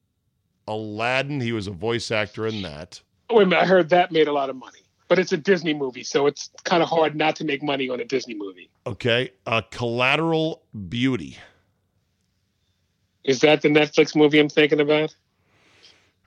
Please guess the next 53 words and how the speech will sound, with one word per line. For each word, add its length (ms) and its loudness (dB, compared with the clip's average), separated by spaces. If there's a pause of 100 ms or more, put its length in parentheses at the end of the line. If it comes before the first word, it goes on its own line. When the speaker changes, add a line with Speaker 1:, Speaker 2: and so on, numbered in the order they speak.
Speaker 1:
I 40 -2
don't 100 0
think 120 0
it 40 0
was 100 -2
Netflix. 500 -4
I 40 -6
think 140 -6
it 40 -2
was 120 -6
in 80 -8
the 80 -8
theaters. 420 -6 (120)
Suicide 720 2
Squad, 400 -6 (640)
next 260 -2
to 80 -6
Speaker 2:
Didn't 160 4
Speaker 1:
Margot 260 2
Speaker 2:
s- 60 2
Speaker 1:
Robbie. 440 0
Speaker 2:
Oh, 300 4 (100)
that 200 2
was 140 2
actually 360 0
pretty 320 -4
good. 340 -10 (600)
Speaker 1:
Oh, 260 4
Speaker 2:
That 80 2
was 80 0
Speaker 1:
he 80 2
Speaker 2:
about 240 2 (160)
mutants, 560 -6
mutant 600 -2
Speaker 1:
Right. 300 -2 (220)
Speaker 2:
kinda 240 2
superhero. 540 -2
Yeah, 220 0
that 140 2
was 120 0
actually, 480 -4
Margot 340 0
Robbie 260 0
was 160 -10
in 120 -14
it, 120 -20
so 160 -4
Speaker 1:
Yeah. 120 -2
Speaker 2:
that's 180 -2
a 40 -12
win-win 360 -2
for 120 -8
everybody. 400 -10